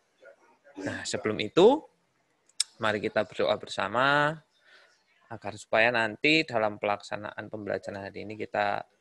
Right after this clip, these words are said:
mendapatkan berkah, barokah, manfaat untuk kita semua, dan diberi kelancaran. Mari kita tundukkan. Sebelumnya, dengar suara saya.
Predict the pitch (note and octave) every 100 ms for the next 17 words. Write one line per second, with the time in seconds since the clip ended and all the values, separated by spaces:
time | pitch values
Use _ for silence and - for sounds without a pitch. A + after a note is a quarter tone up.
0 | _ _ _ G2 F#2 F#2+ G2 - - -
1 | A#2+ B2 G2+ G2+ F#2 - C3+ C#3+ D3 D3+
2 | - _ _ _ _ G#2 G#2 - A2 -
3 | C#3 D3 C#3+ - - - - - - -
4 | - G#2+ G2+ G2+ G2+ A2 - A#2+ A#2+ B2+
5 | C#3+ D3 D3+ D3+ D#3+ _ _ _ _ _
6 | _ _ _ _ - G#2+ B2 D3 G#2+ -
7 | F2+ G2 F#2+ F#2+ F#2+ F#2 F2+ F#2+ - -
8 | - - - - G2 G#2+ A2+ G#2 - A2
9 | G#2+ G2+ - C3 C#3 C#3 C#3 - D#3+ D#3
10 | D3+ B2 - - _ _ _ - - C3+
11 | C#3 F3+ B3 B3+ - C#3 C#3 C#3 C3+ C3+
12 | C#3 C3+ C#3+ D#3 A3+ C4